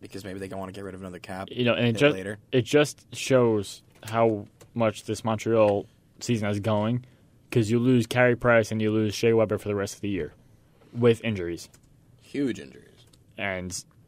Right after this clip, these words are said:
Speaker 2: we all know that after that. We, we knew that before that, that Montreal wasn't doing anything, eh, because just where they were in the standings.
Speaker 1: Yeah, no, they're, they're, they're in the same predicament as the Rangers. They're sitting down there and they're just getting ready for the future. They're, they know that it's not gonna,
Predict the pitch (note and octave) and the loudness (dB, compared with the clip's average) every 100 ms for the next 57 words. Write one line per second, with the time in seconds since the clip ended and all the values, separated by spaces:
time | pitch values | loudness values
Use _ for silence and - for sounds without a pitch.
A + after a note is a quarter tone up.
0 | _ C3 B2 A2 F#2+ F#2 G2 G2+ - F#2 | _ 4 6 4 0 -4 -4 -6 -4 -4
1 | - D#3 D#3 E3+ F#3 C#3+ C3+ F3+ D#3 G#2 | 2 4 6 8 6 4 4 6 8 6
2 | - A#2 A2+ A2 A2 G#2 F#2 G2 F#2+ F#2+ | 2 0 0 0 0 0 2 -2 -4 -6
3 | F#2+ F#2 F2+ F2 E2+ - _ _ - - | -6 -6 -8 -10 -12 -20 _ _ -20 -20
4 | _ B2 - A2 A2 A2+ G2+ F#2 - - | _ -10 -6 -4 4 4 4 0 -8 -12
5 | _ _ - A#2 A2+ A2+ G#2+ G#2 G2+ - | _ _ -4 -2 0 2 2 0 -2 0
6 | B2 E2+ - - _ _ _ _ _ _ | 0 -2 -12 -20 _ _ _ _ _ _
7 | _ _ _ _ _ _ - G2 B1+ - | _ _ _ _ _ _ -16 -14 -14 -16
8 | G#2+ G2 F#2 A#2 A2+ C#3 C#3 D3 D#3+ D#3+ | -16 -12 -8 -8 -4 -2 -2 -2 -2 -2
9 | C#3+ C#3+ C3+ - B2 A2+ A#2 A2 G#2 G2+ | -4 -6 -8 -8 -10 -8 -10 -10 -10 -10
10 | G2+ G2 G2 G2 - _ - _ - B2 | -10 -10 -10 -12 -14 _ -20 _ -4 -2
11 | B2 C3 B2 A2+ A2+ A2+ A2 G#2+ A2 A2 | -2 -6 -6 -4 -4 -4 -6 -6 -6 -8
12 | A2+ A#2 G#2 A2 G2+ A2 F#2 - G2 G2 | -8 -6 -6 -6 -6 -6 -8 -6 -8 -6
13 | G2 G2+ G2+ F#2+ G2+ G#2 G#2 G#2 G2+ F#2+ | -6 -6 -8 -6 -4 -4 -6 -6 -8 -10
14 | - G2 G2 G2 F#2+ F#2 | -10 -8 -8 -8 -10 -10